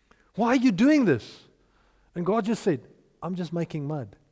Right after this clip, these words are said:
I'm just making mud in your life so that you can act upon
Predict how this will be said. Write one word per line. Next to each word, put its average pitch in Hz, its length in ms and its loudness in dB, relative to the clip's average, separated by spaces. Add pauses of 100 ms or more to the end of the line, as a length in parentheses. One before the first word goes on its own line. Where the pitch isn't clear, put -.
(1300)
I'm 180 120 -4
just 175 220 -2
making 185 360 0
mud 185 260 2
in 190 100 0
your 175 140 4 (120)
life 196 260 -2 (180)
so - 160 0
that 165 100 0
you 175 160 0
can 208 260 -6
act 220 260 -2
upon 185 520 -2